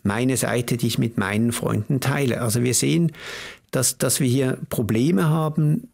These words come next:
auf sehr, sehr grundsätzlicher Art und Weise, die einerseits eben diese neue Volkskultur behindern, aber gar nicht mal so stark, weil, wie gesagt, die macht das einfach, aber es verhindert eben vor allem auch professionelle Produzenten.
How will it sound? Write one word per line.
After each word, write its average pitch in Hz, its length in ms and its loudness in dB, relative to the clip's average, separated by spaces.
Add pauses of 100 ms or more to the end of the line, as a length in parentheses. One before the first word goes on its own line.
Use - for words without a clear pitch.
auf 131 280 -2
sehr, 139 220 2
sehr 135 140 0
grundsätzlicher 143 920 0
Art 127 320 -4
und 113 140 0
Weise, 156 480 0 (560)
die 135 460 0 (440)
einerseits 139 600 0
eben 131 160 2
diese 127 220 2
neue 117 280 2
Volkskultur - 640 -2
behindern, 190 440 2
aber 135 180 0
gar 143 180 0
nicht 160 140 0
mal 151 140 0
so 127 180 -2
stark, 156 720 -2 (260)
weil, 117 280 0
wie 127 60 0
gesagt, 131 380 -2
die 113 80 0
macht 156 300 -2
das 165 100 0
einfach, 175 420 0 (420)
aber 147 240 -2
es - 200 -2
verhindert 170 760 0
eben 160 220 2
vor - 260 -6
allem 208 400 2
auch 175 440 -2
professionelle 160 680 0
Produzenten. - 840 -2